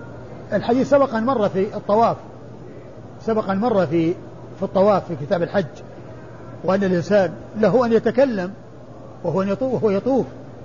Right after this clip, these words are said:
وله أن يأمر معروف وينهى عن منكر، لأن هذا أمر منكر، وغير المنكر رسول الله عليه الصلاة والسلام وهو يطوف،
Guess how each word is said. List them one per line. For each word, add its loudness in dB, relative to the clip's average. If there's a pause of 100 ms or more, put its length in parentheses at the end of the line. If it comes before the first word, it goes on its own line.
(360)
وله 4
أن 2
يأمر 2
معروف 2
وينهى 0
عن 0
منكر، 0 (640)
لأن 2
هذا 2
أمر 2
منكر، 4 (1040)
وغير 4
المنكر 0
رسول 0
الله 2
عليه 0
الصلاة -4
والسلام -2
وهو 6
يطوف، 2